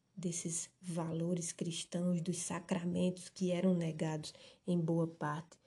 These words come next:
pelos protestantes, a criação de seminários, já que uma das críticas da reforma era a formação deficitária dos padres, então eles vão investir numa formação mais rígida através da criação dos seminários,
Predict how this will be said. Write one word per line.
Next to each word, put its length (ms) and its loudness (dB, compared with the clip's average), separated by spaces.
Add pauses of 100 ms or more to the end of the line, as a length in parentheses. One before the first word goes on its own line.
(200)
pelos 280 0
protestantes, 1040 0 (920)
a 140 -4
criação 800 2
de 80 -2
seminários, 840 2
já 200 0
que 200 -4
uma 220 4
das 260 2
críticas 500 0
da 100 0
reforma 680 -2 (440)
era 260 2
a 40 -2
formação 600 -2
deficitária 1120 -2 (360)
dos 280 -2
padres, 640 -2
então 280 -2
eles 120 -2
vão 140 0
investir 440 0
numa 220 2
formação 680 -2
mais 280 0
rígida 480 2
através 460 0
da 120 0
criação 500 -4
dos 140 -4
seminários, 800 0